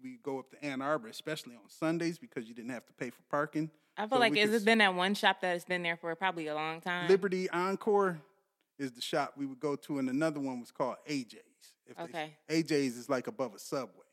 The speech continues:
Speaker 1: And there was another one called, I think, Wazoo or Yazoo or something like
Speaker 2: Okay.
Speaker 1: that,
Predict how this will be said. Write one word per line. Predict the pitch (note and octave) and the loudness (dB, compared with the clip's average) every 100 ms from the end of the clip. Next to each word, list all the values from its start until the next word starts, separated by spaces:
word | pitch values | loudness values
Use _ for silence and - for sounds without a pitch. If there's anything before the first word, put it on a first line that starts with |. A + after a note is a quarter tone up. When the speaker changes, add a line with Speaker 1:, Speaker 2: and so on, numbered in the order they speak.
| _ _ _ _ | _ _ _ _
Speaker 1:
And | C#3+ | 0
there | C#3 C3+ | 0 0
was | A#2+ | -4
another | B2 D#3+ D#3 | 0 0 2
one | D#3 C#3+ | 2 2
called, | - D3+ C#3 C#3 C3 B2+ | 2 2 2 2 0 -2
I | B2+ | -8
think, | - B2+ | -8 -10
Wazoo | G#2 C#3 D3 C3 D3 | -2 0 0 0 -6
or | C#3+ | -4
Yazoo | G#2+ A#2+ | -6 -8
or | B2+ A#2+ A2+ A2 G2+ | -10 -12 _ _ _
something | - G#2 - | -18 -18 -10
like | G#3 | -6
Speaker 2:
Okay. | F#3 F3 | -2 -2
Speaker 1:
that, | G2+ | -4